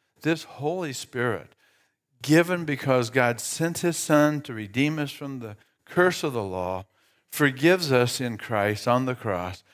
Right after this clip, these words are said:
resurrects us, baptizes us, and in the death of Christ and in the resurrection of Christ, the Holy Spirit's bringing everybody to life who is born again, who belong to him. This Spirit is at work,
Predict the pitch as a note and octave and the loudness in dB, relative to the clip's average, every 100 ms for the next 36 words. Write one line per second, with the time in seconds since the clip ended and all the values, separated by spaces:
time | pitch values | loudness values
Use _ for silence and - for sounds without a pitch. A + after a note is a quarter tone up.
0 | _ - C#3+ E3 D#3 D3 D3+ F#3 F#3+ - | _ 4 6 6 4 2 4 4 2 -2
1 | E3 - F3+ A3 A3 - D3 D3 C#3+ C#3+ | -4 2 4 4 2 0 2 2 2 0
2 | - _ _ _ - C#3+ D3 - - - | -2 _ _ _ 0 4 4 2 -10 2
3 | E3+ E3 F#3+ E3 C#3+ E3+ G3 G3 F3+ - | 4 4 2 2 4 6 6 4 0 4
4 | F3 F3 F3 D#3 C#3+ C#3 E3+ D#3+ D#3 D#3+ | 6 6 2 0 2 4 4 4 4 4
5 | D3+ D3 B2+ C#3+ C#3+ C#3+ A#2 C3+ D#3+ D3+ | 2 -4 -4 0 0 0 -4 -2 -2 -2
6 | - D3 C3+ - C3 C3 B2 B2+ C#3 D3+ | 0 2 2 2 2 2 2 2 4 6
7 | D#3 A#2+ A2+ A2 A2 A#2+ C3 B2 A2 - | 6 6 2 2 -2 0 4 4 2 -6
8 | - E3+ D#3+ D3+ B2+ A2+ B2+ C3+ C3+ B2+ | -4 4 4 4 0 0 4 6 4 0
9 | A#2 A2 G2+ G2+ _ _ _ - C#3+ B2+ | 0 0 -2 -8 _ _ _ -4 0 0
10 | G#2+ G2 G2 C3 C3 F#3 B2+ E2+ _ _ | 0 -4 -8 -6 2 4 4 0 _ _
11 | _ _ _ _ _ _ _ _ - D3 | _ _ _ _ _ _ _ _ 2 6
12 | F#3+ - - - F3+ F3 A#2 D3+ C#3 C3 | 6 4 -8 4 6 8 6 6 6 6
13 | A2 A2+ C#3 D3+ G2+ | 2 2 4 6 4